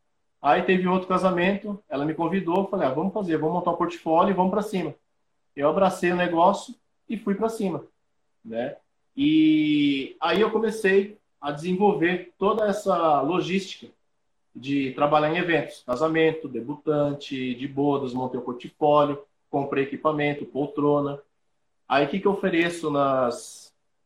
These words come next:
as modalidades que eu ofereço pra esses tipos de eventos, né?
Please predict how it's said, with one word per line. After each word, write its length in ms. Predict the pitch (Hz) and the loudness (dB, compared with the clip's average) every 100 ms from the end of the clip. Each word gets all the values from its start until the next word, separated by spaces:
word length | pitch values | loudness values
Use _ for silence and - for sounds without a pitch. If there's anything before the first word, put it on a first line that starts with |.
| - | -6
as 120 | 123 | -2
modalidades 680 | 143 147 151 143 147 170 - | 0 2 2 4 4 4 0
que 80 | 160 | -4
eu 40 | |
ofereço 580 | - 139 147 165 - - | -2 0 0 -2 -8 -14
pra 140 | - 139 | -6 -6
esses 180 | 139 - | -6 -10
tipos 280 | 147 143 | -8 -4
de 80 | 139 | -2
eventos, 420 | 135 117 98 98 101 | -2 -2 -4 -8 -4
né? 220 | 131 | -4